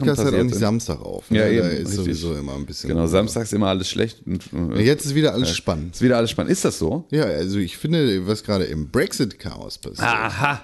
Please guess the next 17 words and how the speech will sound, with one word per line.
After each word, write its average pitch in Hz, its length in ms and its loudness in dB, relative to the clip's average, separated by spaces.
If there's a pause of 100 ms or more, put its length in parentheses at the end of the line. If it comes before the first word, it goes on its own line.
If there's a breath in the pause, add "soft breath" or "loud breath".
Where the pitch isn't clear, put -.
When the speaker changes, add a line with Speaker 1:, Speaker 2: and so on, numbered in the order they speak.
(440 soft breath)
Speaker 1:
das - 80 0
Speaker 2:
Morgen 170 280 4
Speaker 1:
ist 139 60 2
Speaker 2:
wäre 175 200 4
doch - 120 0
Stichtag. - 640 0
Was 139 120 2
ist - 40 -8
denn 135 80 -2
da 107 140 4
los? 82 360 2
Speaker 1:
Das 95 180 -2
ist 95 200 -6
so 107 160 0
ein 95 240 2
lustiger 98 640 -2
Abfuck. - 400 -12